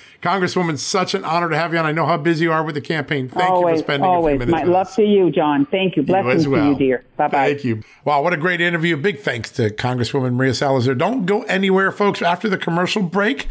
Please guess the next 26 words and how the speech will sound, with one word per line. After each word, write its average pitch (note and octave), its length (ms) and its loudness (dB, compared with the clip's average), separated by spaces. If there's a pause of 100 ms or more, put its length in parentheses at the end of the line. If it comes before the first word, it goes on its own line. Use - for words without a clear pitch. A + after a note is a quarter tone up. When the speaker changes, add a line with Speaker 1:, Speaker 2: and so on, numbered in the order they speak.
(360)
Speaker 1:
we're G#2+ 200 -4
gonna A#2 180 0
come A2+ 180 -2
back A#2 240 0
with F#2+ 120 -4
Rebecca A#2 340 -2
Weber A#2+ 400 0
and C3+ 100 0
an C3+ 120 0
incredible F#3 680 0
poll E3+ 300 0
that E3 160 -2
found F3+ 380 0
out F3 380 -2 (360)
that B2 180 -6
middle C3 320 0
class D3+ 320 -2
Joe D3 300 0
has A2+ 240 -2
lost A#2+ 340 0
his B2+ 180 0
mojo. G2+ 420 -2
Americans A2+ 500 -2
no C3+ 260 2
longer F#3+ 360 0
believe D#3+ 500 0